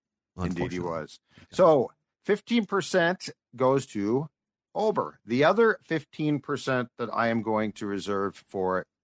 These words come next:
Speaker 1: the pitching staff, Kenta Maeda, who came in, two innings, four hits, two runs, um, two walks, two strikeouts. It w-, again, not a disaster, but you know what?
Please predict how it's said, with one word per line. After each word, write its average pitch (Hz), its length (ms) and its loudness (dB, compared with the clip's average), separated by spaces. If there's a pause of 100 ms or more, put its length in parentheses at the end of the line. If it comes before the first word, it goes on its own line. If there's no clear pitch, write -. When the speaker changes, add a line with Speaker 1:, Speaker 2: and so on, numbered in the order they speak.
(240)
Speaker 1:
the 107 80 -12
pitching 156 280 -6
staff, 90 380 -4 (880)
Kenta 247 320 0
Maeda, 214 640 4
who 147 140 -4
came 185 280 2
in, 151 360 0 (340)
two 240 220 2
innings, 190 200 2
four 220 220 2
hits, - 300 -2 (100)
two 240 320 0
runs, 156 640 2 (480)
um, 127 640 2 (840)
two 233 220 2
walks, 151 560 2
two 190 160 -6
strikeouts. 120 880 -2 (260)
It - 60 -6
w-, 240 180 0 (120)
again, 214 400 0
not 202 300 2
a 247 100 4
disaster, 160 640 0
but 175 220 -8
you 180 80 -10
know 190 140 4
what? 190 260 4